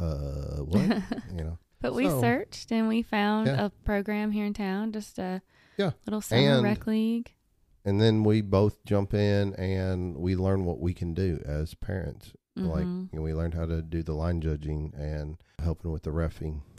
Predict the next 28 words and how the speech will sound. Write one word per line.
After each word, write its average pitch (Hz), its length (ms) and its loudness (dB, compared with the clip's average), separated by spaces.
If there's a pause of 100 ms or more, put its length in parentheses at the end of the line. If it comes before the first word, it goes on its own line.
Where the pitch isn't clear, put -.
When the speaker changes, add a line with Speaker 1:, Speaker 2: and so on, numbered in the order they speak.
Speaker 2:
Once 202 200 -2
Speaker 1:
the 165 60 0
Speaker 2:
she 214 80 -2
got 190 160 0
Speaker 1:
sport. 180 120 0
Speaker 2:
older 180 520 -4
and 165 140 -4
in 170 140 -4
middle 185 180 -2
school, 160 260 -2
they 160 220 -4
Speaker 1:
Um, 156 60 -8
Speaker 2:
asked - 180 -14
for 170 100 -8
parent 160 280 -8
volunteers. 165 520 -4
Speaker 1:
yeah. 160 100 -2
Speaker 2:
So 160 120 -4
we 170 300 -6 (200)
jumped 180 300 -4
in 175 180 0
Speaker 1:
Club 180 160 2
Speaker 2:
and 175 100 -4
Speaker 1:
season, 82 320 -2
too. - 120 -4
Speaker 2:
learned 92 260 0
that. 175 260 -10 (440)
Yeah, 175 220 -2